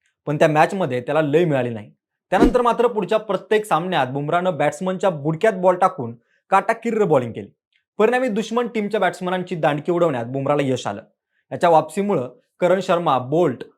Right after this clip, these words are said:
हार्दिक, दीपक चहर या मुंबईच्या गोलंदाजांवरील दडपण कमी झालं. त्यामुळं काय झालं तर ट्रेंट बोल्ट आणि दीपक चहर यांच्याही कामगिरीत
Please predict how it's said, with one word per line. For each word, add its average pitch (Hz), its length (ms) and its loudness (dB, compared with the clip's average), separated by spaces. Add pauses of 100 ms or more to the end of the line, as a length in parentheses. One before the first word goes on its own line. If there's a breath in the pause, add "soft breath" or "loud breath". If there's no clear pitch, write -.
(120)
हार्दिक, 156 400 0
दीपक 175 360 -6
चहर 175 240 2 (320 soft breath)
या 240 60 0
मुंबईच्या 240 420 2
गोलंदाजांवरील 208 680 0
दडपण 160 400 0
कमी 156 240 0
झालं. 110 220 -4 (480)
त्यामुळं 202 260 6
काय 226 200 4
झालं 139 320 -2
तर 160 80 -2
ट्रेंट 180 420 -4
बोल्ट 165 280 2
आणि 160 120 -4
दीपक 170 380 -2
चहर 127 180 2 (360 soft breath)
यांच्याही 220 320 4
कामगिरीत 190 420 0